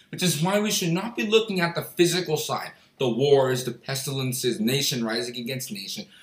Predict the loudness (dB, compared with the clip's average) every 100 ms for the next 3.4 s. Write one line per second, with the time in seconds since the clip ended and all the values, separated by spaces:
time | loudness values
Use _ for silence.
0 | _ -4 -2 6 6 8 6 4 -2 -6
1 | 0 4 6 6 4 6 4 2 2 2
2 | -2 0 4 4 2 2 4 4 6 0
3 | 2 2 0